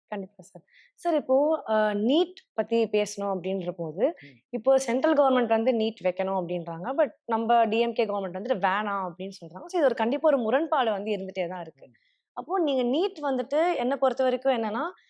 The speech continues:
Speaker 1: இப்போ ஸ்டூடெண்ட்ஸ் வந்து ஃபில்டர் பண்ணி ஒரு bet-, பெட்டர்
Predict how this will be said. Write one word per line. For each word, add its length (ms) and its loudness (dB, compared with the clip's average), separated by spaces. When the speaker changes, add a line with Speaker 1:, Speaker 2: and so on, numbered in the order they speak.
Speaker 1:
இப்போ 380 2
ஸ்டூடெண்ட்ஸ் 500 0
வந்து 300 0
ஃபில்டர் 340 2
பண்ணி 460 -2
ஒரு 240 0
bet-, 300 -2
பெட்டர் 220 2